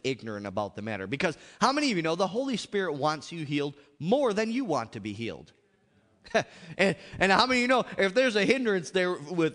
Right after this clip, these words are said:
unforgiveness or bitterness or whatever, he, he, the Holy Spirit's right there tr-, revealing that to you. The problem is most people just don't wanna go there 'cause they rather hold on to the,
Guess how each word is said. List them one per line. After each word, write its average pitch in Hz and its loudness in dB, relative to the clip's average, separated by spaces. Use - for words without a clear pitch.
unforgiveness 160 -2
or 151 -4
bitterness 147 -2
or 196 -6
whatever, 143 -2
he, 165 -4
he, 131 -18
the 180 2
Holy 277 2
Spirit's 220 -2
right 170 0
there 233 0
tr-, - -16
revealing 156 -2
that 120 -6
to 131 -8
you. 65 -14
The 165 2
problem 214 2
is 165 -2
most 170 0
people 170 0
just 139 -2
don't 135 -2
wanna 110 -4
go 131 -2
there 113 -2
'cause 113 -8
they 120 -4
rather 123 -2
hold 127 -4
on 113 -4
to 117 -12
the, 101 -10